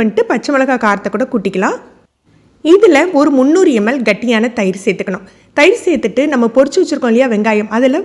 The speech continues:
ஒரு மூணுல ரெண்டு பாகத்தை இதோட சேர்த்துடலாம். கொஞ்சமா எடுத்து நம்ம வந்து தம் போடுறதுக்கு வச்சுட்டு மீதியெல்லாம் சேர்த்துக்கலாம். எந்த மாதிரி பொறு பொறுன்னு வந்திருக்கு பாருங்க. இப்போ நம்ம வந்து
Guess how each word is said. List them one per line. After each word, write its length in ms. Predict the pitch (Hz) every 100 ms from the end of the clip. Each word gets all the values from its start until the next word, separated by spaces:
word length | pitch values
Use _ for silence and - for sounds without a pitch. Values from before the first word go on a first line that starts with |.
| 302
ஒரு 100 | 233 226
மூணுல 360 | 330 349 311 302
ரெண்டு 220 | 220 262 -
பாகத்தை 300 | 208 202 269
இதோட 180 | 202 202 214
சேர்த்துடலாம். 380 | 190 196 185 - 269
கொஞ்சமா 400 | 311 330 320 370 269
எடுத்து 260 | 202 - 285 311
நம்ம 140 | 220
வந்து 140 | 214 254 208
தம் 160 | 208 247
போடுறதுக்கு 380 | 277 214 208 196
வச்சுட்டு 240 | 190 - 453
மீதியெல்லாம் 420 | 240 196 190 214
சேர்த்துக்கலாம். 400 | 208 180 196 202 226
எந்த 140 | 277 285
மாதிரி 160 | 254 277
பொறு 200 | 247 233
பொறுன்னு 260 | 233 233 262
வந்திருக்கு 300 | 202 202 185
பாருங்க. 220 | 202 202 339 494 _ _ _ _ _ _ _ _ _ _ _ _ 330
இப்போ 100 | 403
நம்ம 120 | 392 311
வந்து 160 | 294